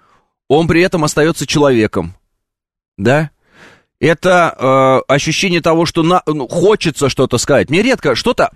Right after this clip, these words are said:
вот по-настоящему хочется сказать. Я поэтому, например, в Telegram редко что-то пишу от себя. Вот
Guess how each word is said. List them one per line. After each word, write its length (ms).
вот 180
по-настоящему 600
хочется 320
сказать. 260
Я 80
поэтому, 300
например, 260
в 60
Telegram 500
редко 340
что-то 280
пишу 260
от 100
себя. 400
Вот 160